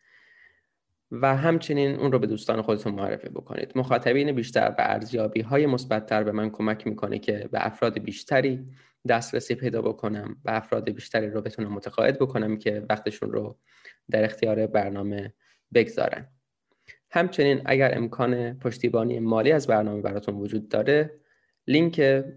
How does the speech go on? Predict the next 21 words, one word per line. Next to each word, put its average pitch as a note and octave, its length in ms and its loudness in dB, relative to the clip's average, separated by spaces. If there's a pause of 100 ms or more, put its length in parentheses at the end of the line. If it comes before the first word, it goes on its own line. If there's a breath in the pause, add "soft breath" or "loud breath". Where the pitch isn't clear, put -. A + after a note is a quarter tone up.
(120)
پیتریان A#2+ 480 2
برنامه G#2 600 -2 (220)
توی G#2 400 -2 (240)
توضیحات G#2+ 640 0
هست. - 640 -4 (320)
البته C3 320 0
می‌دونم B2 280 2
که B2+ 120 -2
این B2 160 0
امکان A#2 320 0
بیشتر A2+ 240 2
برای A2+ 200 -2
کسانی A#2 300 -4
که A#2 60 -6
خارج B2 380 4
از B2 140 4
ایران G#2 300 -2 (200)
زندگی G#2+ 340 4
می‌کنن G#2+ 340 -2
وجود B2 360 0
داره B2 400 0